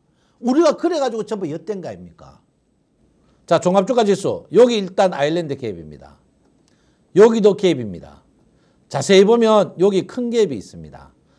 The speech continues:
매물대 밑에 층이 제일 많습니다. 아직까지 주식이 급락 나온다, 안 나온다?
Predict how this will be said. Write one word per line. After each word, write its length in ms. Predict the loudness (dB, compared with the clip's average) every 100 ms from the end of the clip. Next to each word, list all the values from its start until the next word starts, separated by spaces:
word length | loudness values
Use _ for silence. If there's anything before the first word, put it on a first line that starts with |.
| _ -2
매물대 480 | 0 2 0 -2 -4
밑에 340 | -4 -6 -8
층이 260 | -8 -12 -12
제일 280 | -12 -10
많습니다. 640 | -10 -12 -14 -14 -16 -18 -20 _ _ _ _
아직까지 460 | -2 -2 0 -2 -2
주식이 340 | -8 -8 -8
급락 300 | -6 -6 -6
나온다, 320 | -4 -4 -4
안 100 | -6
나온다? 460 | -8 -10 -8 -8 -10